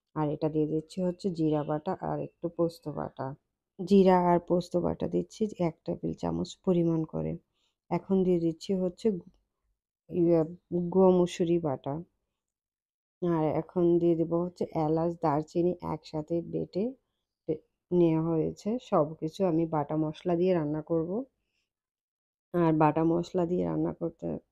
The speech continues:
করলে নাকি বলে অনেক মজা হয়, সে কারণে আমি বাটা মশলা এক, মিক্স করে রান্না করব। আর শুধু আমি হলুদ গুঁড়া, মরিচের গুঁড়া, ওইটাও পরি-, শুধু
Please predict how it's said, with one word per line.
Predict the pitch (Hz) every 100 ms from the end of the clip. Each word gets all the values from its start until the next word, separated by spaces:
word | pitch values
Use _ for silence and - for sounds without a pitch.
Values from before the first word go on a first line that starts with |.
| 165
করলে | 170 165 165
নাকি | 165 160 170
বলে | 170 170 185 _ _ _ -
অনেক | 175 170 175 175
মজা | 170 160 165
হয়, | 165 165 175 226 _ _ _ _ _ _ _ _ _ _ _ _ _ _ _ -
সে | 175
কারণে | 170 165 175
আমি | 165 170
বাটা | 160 151 165
মশলা | 160 151 - 170
এক, | 151 - -
মিক্স | 170 165 151 -
করে | - 165 160
রান্না | 170 160 147 151
করব। | 160 156 165 202 _ _ _ _ _ _ _ _ _ _ _ _ _ _ _ _ _ 156
আর | 160
শুধু | - 180 170 180 180
আমি | 160 165 175 175
হলুদ | - 170 175 175 170
গুঁড়া, | 185 185 185
মরিচের | 175 160 160 180 175
গুঁড়া, | 180 180 185
ওইটাও | - 160 160 160
পরি-, | 160 165 160 - - _
শুধু | - 175